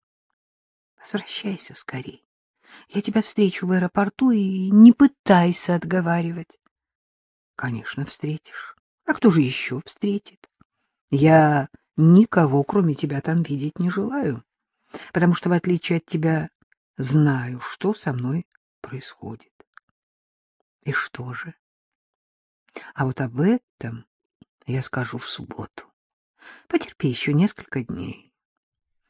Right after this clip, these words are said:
с нежностью попросил он и вдруг спросил: «А в чем ты сейчас?» «В халате». «А под ним?» <laughs> «Ничего. Я ведь из душа бежала. Только полотенце на голове».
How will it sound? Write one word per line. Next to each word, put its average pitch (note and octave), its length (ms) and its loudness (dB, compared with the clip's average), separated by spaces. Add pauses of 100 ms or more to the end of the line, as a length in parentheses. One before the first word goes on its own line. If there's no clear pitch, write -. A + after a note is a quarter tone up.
(160)
с - 160 -8
нежностью C#3 560 0
попросил C#3+ 520 -8
он D#3+ 160 0
и D3+ 60 0
вдруг D3 260 -6
спросил: C#3+ 560 -6 (840)
«А - 80 -2
в - 80 -10
чем B2 240 -2
ты A#2+ 180 -10
сейчас?» - 840 -12 (1080)
«В - 60 -20
халате». - 640 -6 (1080)
«А - 120 -2 (200)
под C3 300 -10
ним?» B2 540 -6 (500)
<laughs> - 540 -20
«Ничего. E3 840 2 (800)
Я F#3+ 140 2
ведь F#3+ 200 0
из F#3+ 120 0
душа G#3 300 -2
бежала. A#2 500 -10 (840)
Только - 220 -4
полотенце G3+ 680 2
на D3+ 140 4
голове». D#3 520 0